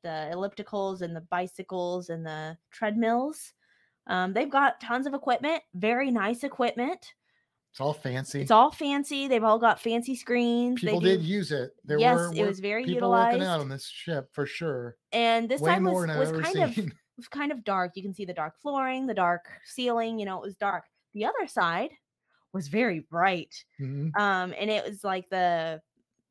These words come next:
Speaker 1: like, the
Speaker 2: Weights.
Speaker 1: weight machines
Speaker 2: Yeah.
Speaker 1: and stuff.
Speaker 2: And they had,
Speaker 1: So
Speaker 2: like, a yoga room. There's
Speaker 1: Yeah.
Speaker 2: not a lot of entertainment on this ship.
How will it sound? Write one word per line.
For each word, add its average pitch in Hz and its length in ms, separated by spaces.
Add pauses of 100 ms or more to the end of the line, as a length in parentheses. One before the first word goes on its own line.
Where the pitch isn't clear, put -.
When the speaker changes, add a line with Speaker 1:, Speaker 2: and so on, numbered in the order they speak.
Speaker 1:
like, 175 200
the 151 380 (360)
Speaker 2:
Weights. 151 260
Speaker 1:
weight 214 240
machines 160 560
Speaker 2:
Yeah. 175 40
Speaker 1:
and 175 160
stuff. 147 420
Speaker 2:
And 151 100
they 156 60
had, 151 100
Speaker 1:
So - 0
Speaker 2:
like, 151 180
a 147 40
yoga 147 320
room. 147 160 (360)
There's 208 260
Speaker 1:
Yeah. - 20
Speaker 2:
not 190 180
a 320 40
lot 302 180
of 240 100
entertainment 175 520
on 147 140
this 135 140
ship. 151 320